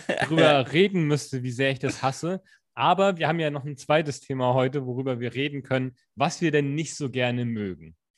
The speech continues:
Speaker 1: Richtig. Und Timo, du hast echt an den Überleitungen gearbeitet. Ich find das richtig gut, was du machst.
Speaker 2: <laughs>
Speaker 1: Also auch Shoutout an Nils, wenn er das hören sollte. Äh,
Speaker 2: <laughs>
Speaker 1: bitte nochmal bei Apple Podcast,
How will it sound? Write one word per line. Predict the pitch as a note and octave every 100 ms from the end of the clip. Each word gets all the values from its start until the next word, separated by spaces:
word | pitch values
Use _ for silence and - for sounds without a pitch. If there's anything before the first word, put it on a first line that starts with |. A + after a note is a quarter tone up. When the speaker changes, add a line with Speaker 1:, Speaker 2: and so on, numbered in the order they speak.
| _
Speaker 1:
Richtig. | B2+ C#3 - F2+ -
Und | - G#2
Timo, | - A#2+
du | A2 G#2+
hast | G#2
echt | - A2
an | F#2
den | F#2+
Überleitungen | F#2+ F#2 F#2 F2+ F2 F2+ F2+
gearbeitet. | F2+ F2+ F2+ F2+ F#2+ D#2+
Ich | -
find | G#2 G2
das | F#2
richtig | G2+ - -
gut, | - G2
was | F#2
du | - G#4
machst. | F#2 F#2 - -
Speaker 2:
<laughs> | C3+ - - - _ -
Speaker 1:
Also | A2 C3 B2+ - - -
auch | C3 C#3+ - -
Shoutout | - - C#3+ C3+ C3+
an | A#2
Nils, | A#2+ D3 E3+ F3+ -
wenn | A2+
er | B2
das | A#2+ -
hören | C3 C3
sollte. | A#2 A2+ A2 C#3 C#3+ - _ _ -
Äh, | A2 G#2+ -
Speaker 2:
<laughs> | D#3
Speaker 1:
bitte | D3 C#3 D3+ C3 - -
nochmal | C3 C3 A#2 A2
bei | A2 G#2+ G#2 - _ _ _ _ -
Apple | C#3 D3+
Podcast, | C3 - C3+ - C3+ D3+ F3 -